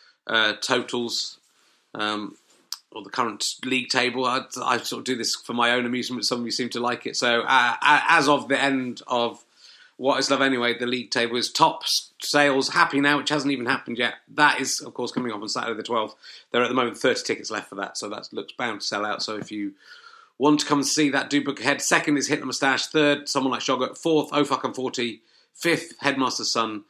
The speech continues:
Sixth, The Twelve Tasks of Hercules. Seventh, Christ on a Bike. Eight, Talking Cock. Uh, ninth, What Is Love Anyway, jumping up, but I think that will slip down the right rankings. Uh, tenth, Menage a Un.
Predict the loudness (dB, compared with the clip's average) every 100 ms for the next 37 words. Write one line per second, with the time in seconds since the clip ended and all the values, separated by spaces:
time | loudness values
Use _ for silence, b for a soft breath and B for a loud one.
0 | _ -8 0 0 0 -6 0 0 2 0
1 | -2 -2 -4 -4 -6 -6 -4 -4 -4 -8
2 | -2 -2 -2 -4 -4 -6 -12 _ _ _
3 | -2 -2 -2 -6 -4 -6 -2 -2 -2 -20
4 | _ _ _ _ _ -4 -2 0 0 0
5 | -4 -8 -4 -2 0 0 0 0 -2 -4
6 | _ -6 -4 -2 -2 -2 -4 -10 -6 -4
7 | 0 0 0 -4 -2 -2 -2 0 -2 0
8 | 2 2 2 2 2 2 0 0 -4 -6
9 | -8 -12 B B B -2 0 0 2 2
10 | 2 -2 0 2 0 0 -4 -6